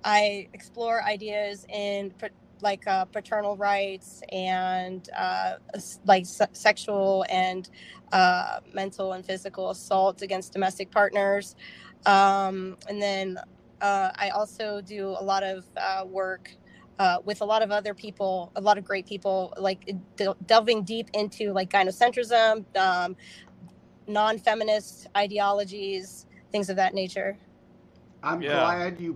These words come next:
Speaker 2: put that spousal abuse, 'cause I'm gonna make it a metaphor, an analogy. It's like people blaming Israel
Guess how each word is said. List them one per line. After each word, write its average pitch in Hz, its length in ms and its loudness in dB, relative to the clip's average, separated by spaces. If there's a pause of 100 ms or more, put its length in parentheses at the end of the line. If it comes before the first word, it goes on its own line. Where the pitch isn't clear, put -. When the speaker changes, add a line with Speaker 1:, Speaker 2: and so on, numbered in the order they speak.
(140)
Speaker 2:
put 175 300 -10
that 135 380 -6
spousal 135 800 -8
abuse, 110 380 -14 (420)
'cause 135 240 -10
I'm 139 240 -6
gonna 143 300 -6
make 139 360 -8
it 135 240 -10
a 143 120 -10
metaphor, 135 760 -8
an 120 140 -10
analogy. 127 760 -10
It's 120 340 -14
like 160 440 -4 (440)
people 220 380 -6
blaming 170 600 -4
Israel 139 800 -6